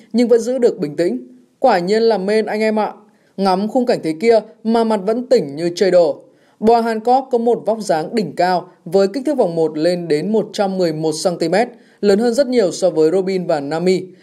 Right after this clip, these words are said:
So với vóc dáng của một người bình thường thì kích thước đó là quá vượt trội anh em ạ. Điều này cũng chứng minh Boa rất thông minh, ba cái đầu luôn mà.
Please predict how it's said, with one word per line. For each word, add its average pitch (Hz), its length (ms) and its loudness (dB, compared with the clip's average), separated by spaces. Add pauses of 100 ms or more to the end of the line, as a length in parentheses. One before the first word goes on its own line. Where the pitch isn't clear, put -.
(160)
So 240 220 2
với 208 160 2
vóc 240 120 -2
dáng 196 320 0
của 233 80 0
một 156 180 -4
người 156 100 0
bình 147 200 -4
thường 170 320 0 (100)
thì 208 260 2
kích 254 200 -6
thước 277 140 -2
đó 170 260 4
là 240 300 0
quá 170 100 2
vượt 233 180 2
trội - 200 0
anh 160 100 -2
em 175 140 -2
ạ. 175 140 -2 (260)
Điều 233 140 6
này 233 180 2
cũng 233 200 -4
chứng 226 180 -2
minh 247 200 4 (220)
Boa 175 260 2
rất 240 240 -2
thông 190 160 -2
minh, 190 260 2 (240)
ba 180 200 2
cái 202 140 -2
đầu 202 180 4
luôn 196 160 0
mà. 180 260 -4